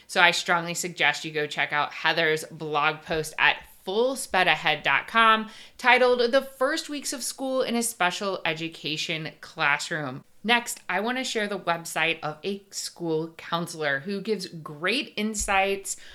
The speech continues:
for teachers and counselors of five things she does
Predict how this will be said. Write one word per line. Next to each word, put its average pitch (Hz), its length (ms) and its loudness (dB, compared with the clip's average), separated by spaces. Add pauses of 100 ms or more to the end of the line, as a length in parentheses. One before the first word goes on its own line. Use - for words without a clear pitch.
(180)
for 208 720 2
teachers 208 680 0
and 180 260 -2
counselors 208 760 0
of 190 280 -2 (480)
five 233 320 8
things 247 520 -4
she - 420 -2
does 233 460 2